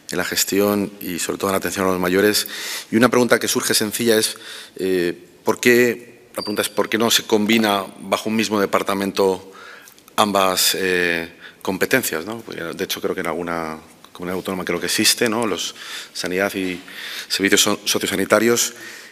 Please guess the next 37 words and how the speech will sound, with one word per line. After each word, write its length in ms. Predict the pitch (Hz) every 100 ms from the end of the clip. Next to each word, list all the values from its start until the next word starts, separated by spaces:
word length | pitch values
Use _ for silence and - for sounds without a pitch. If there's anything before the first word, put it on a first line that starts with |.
| -
que 120 | 98
quizá 300 | 95 95 98
sería 380 | - 101 98 98
una 120 | 95
forma, 500 | 85 - 101 95 92 87 - -
mm, 360 | 95 90 87 82 - - - - - - - -
quizá 200 | - 95
con 340 | - 95 85 95
martillo, 420 | 87 - 107 92
¿no? 140 | 95
De 180 | 107 87 80 -
<laughs> 180 | 120 101
obligar 320 | 98 101 98
a, 180 | 98 92 - -
con 140 | - 98
una 120 | 95
misma 280 | 101 92 95
cabeza, 440 | 92 95 - 104 - - - - -
¿eh? 240 | 87 98 107
Y 140 | 92
que 100 | 90
tendría 240 | 82 90 90
más 120 | 92
sentido, 300 | 90 98 101 - - -
al 160 | 90
margen 260 | 90 95 90
de 60 | 92
luego 220 | 92 98
hacer, 360 | 85 101 92 - - - - - - -
eh, 100 | 90
como 160 | 87 85
ustedes 300 | 82 92 90
sugieren 420 | 87 95 90 87
en 320 | 87 82 85 - -
Asturias, 480 | - - 87 -
una, 360 | 87 85 82 82 - -
eh, 320 | 90 80 80